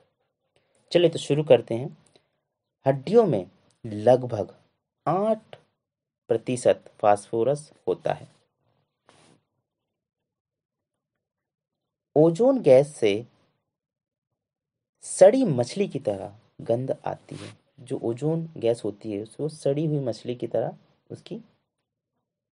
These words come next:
गंध आती है, मतलब वो महकती है सड़ी हुई मछली की तरह। स्थायी चुंबक बनाने के लिए, इस्पात तथा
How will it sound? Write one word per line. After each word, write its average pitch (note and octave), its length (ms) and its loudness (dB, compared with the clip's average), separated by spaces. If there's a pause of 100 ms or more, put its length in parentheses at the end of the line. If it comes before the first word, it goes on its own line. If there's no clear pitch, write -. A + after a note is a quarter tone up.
(160)
गंध A2+ 240 -2
आती - 280 -12
है, G#2 80 -10
मतलब A#2 300 -8
वो C3+ 100 -4
महकती G2+ 400 -8
है - 180 -16 (120)
सड़ी A2+ 200 -4
हुई A2+ 80 -4
मछली - 280 -10
की - 120 -18
तरह। - 220 -16 (1300)
स्थायी A#3 500 2
चुंबक C#3+ 560 -2 (520)
बनाने A#2 420 0
के G#2+ 160 0
लिए, F#2+ 340 -10 (260)
इस्पात - 640 2
तथा G#2 380 -8